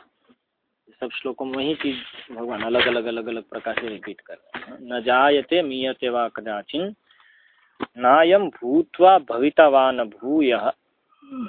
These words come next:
अजो नित्य शाश्वतोयम पुराणो, न हन्यते हन्यमाने शरीरे।"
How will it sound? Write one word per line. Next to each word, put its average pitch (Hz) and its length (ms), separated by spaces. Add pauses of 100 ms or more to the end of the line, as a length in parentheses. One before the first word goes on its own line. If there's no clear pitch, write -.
(220)
अजो 165 340
नित्य 165 480
शाश्वतोयम 139 960
पुराणो, 120 880 (680)
न 135 40
हन्यते 123 640
हन्यमाने 117 960
शरीरे।" 101 600